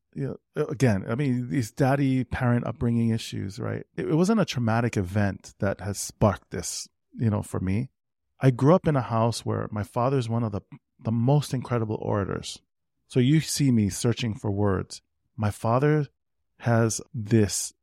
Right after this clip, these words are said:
beautiful art and knack for finding the right word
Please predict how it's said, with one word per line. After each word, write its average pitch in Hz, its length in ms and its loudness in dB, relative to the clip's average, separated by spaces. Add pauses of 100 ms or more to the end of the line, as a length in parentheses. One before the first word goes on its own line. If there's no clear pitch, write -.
(800)
beautiful 120 960 2 (580)
art - 500 0 (680)
and 113 260 0 (100)
knack 113 580 2
for - 160 0
finding 107 960 -2 (720)
the 110 100 6
right 101 640 2 (920)
word 104 540 4